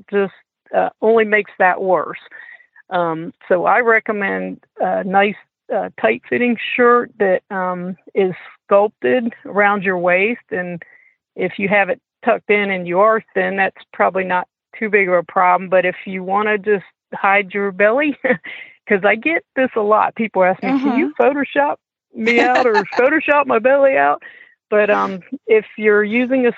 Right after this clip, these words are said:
Speaker 1: sculpted type shirt worn to the outside, it's usually not a, uh, not a problem, and it will help slim you down in the photos. And,
Speaker 2: Right.
Speaker 1: um,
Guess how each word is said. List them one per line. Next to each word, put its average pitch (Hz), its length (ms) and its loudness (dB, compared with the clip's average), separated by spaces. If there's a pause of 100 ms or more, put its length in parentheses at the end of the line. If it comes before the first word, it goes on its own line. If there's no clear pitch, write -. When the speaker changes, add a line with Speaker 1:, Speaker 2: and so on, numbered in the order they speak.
Speaker 1:
sculpted 233 580 0
type 247 320 -2
shirt 247 500 0 (440)
worn 208 380 0
to 233 120 -2
the 208 160 0
outside, 208 560 2
it's - 200 -12
usually 190 320 -6
not 190 220 2
a, 180 120 -2 (140)
uh, - 140 -6 (120)
not 190 280 -2
a 175 40 -2
problem, 190 600 2
and 175 240 -4 (300)
it 190 120 2
will 196 240 2
help 180 300 0 (280)
slim 196 240 0
you 175 80 -2
down 175 500 2 (160)
in 185 180 -6
the 170 80 -4
photos. 185 480 0 (1600)
And, 190 300 -2
Speaker 2:
Right. 190 180 2
Speaker 1:
um, 190 420 0